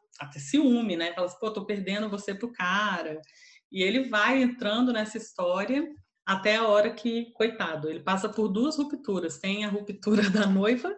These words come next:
e tem a ruptura com o melhor amigo. Mas é muito legal porque, assim, inclusive quando ele termina com o cara, <laughs> termina com o cara, entre aspas,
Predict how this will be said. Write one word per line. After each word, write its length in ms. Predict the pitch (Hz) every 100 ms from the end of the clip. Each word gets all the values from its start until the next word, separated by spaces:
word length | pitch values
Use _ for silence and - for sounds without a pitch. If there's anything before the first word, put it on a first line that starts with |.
| - _
e 100 | 220
tem 280 | 233 240 233
a 20 |
ruptura 600 | 262 269 269 - 247 262
com 460 | 262 254 262 330 - _ _
o 80 | 240
melhor 280 | 240 240 233
amigo. 540 | 302 277 214 160 - _ _ -
Mas 480 | 202 226 214 - - -
é 100 | 208
muito 320 | 220 262 -
legal 400 | 294 226 208 254
porque, 160 | 262 240
assim, 540 | 233 233 190 151 - -
inclusive 380 | 196 214 226 262
quando 140 | 277
ele 120 | 240 240
termina 480 | 226 190 220 247 -
com 80 |
o 60 | 202
cara, 460 | 214 233 233 190 190 _ _ _
<laughs> 540 | - - - - - -
termina 520 | 190 202 208 233 196
com 100 | 185
o 40 |
cara, 240 | 185 196 196
entre 200 | 190 185
aspas, 420 | 190 247 - 190